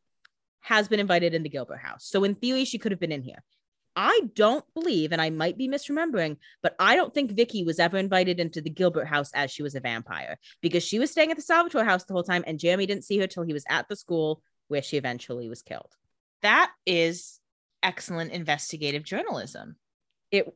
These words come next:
Speaker 1: it came to me. I feel very confident in it. So I do believe that these two are ghosts or the,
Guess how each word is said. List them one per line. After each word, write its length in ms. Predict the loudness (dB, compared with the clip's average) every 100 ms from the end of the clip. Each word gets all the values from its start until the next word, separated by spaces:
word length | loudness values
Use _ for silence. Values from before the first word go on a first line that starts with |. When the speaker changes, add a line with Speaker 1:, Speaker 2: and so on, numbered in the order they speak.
| -2
Speaker 1:
it 220 | -2 0
came 260 | -2 0 0
to 120 | 0
me. 180 | 2 2
I 100 | 0
feel 240 | 0 -2
very 220 | 0 -2
confident 400 | -2 -2 0 0
in 100 | 0
it. 120 | 0 -6 -4
So 120 | 2 6
I 120 | 6
do 160 | 6 6
believe 220 | 4 2
that 140 | 0
these 160 | -2 -2
two 160 | 2
are 80 | 2
ghosts 580 | 2 2 2 0 -10 -18 -2
or 220 | 0 2
the, 180 | 0